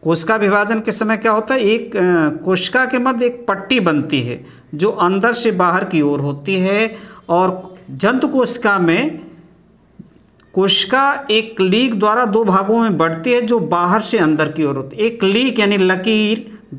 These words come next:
थोड़ी गहरी लकीर बनती है जो दो भागों में बढ़ती है जो बाहर से अंदर की ओर होती है। अब देखिए अगला प्रश्न, प्रश्न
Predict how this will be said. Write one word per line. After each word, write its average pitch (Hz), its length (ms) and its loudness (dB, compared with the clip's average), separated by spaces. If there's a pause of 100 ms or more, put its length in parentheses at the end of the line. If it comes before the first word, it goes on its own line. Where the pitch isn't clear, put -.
(180)
थोड़ी 247 280 2
गहरी 190 400 0
लकीर 220 340 2
बनती 185 420 0
है 175 180 2 (420)
जो 185 160 0
दो 208 160 2
भागों 185 360 2
में 208 600 -2
बढ़ती 165 420 0
है 269 140 2
जो 247 180 0
बाहर 190 640 0
से 269 220 -2
अंदर 185 460 0
की 175 180 0
ओर 190 380 -2
होती 143 360 -4
है। 120 180 -10 (600)
अब 151 140 -2
देखिए 190 480 -2
अगला 175 300 0
प्रश्न, - 460 -4 (1800)
प्रश्न 202 460 0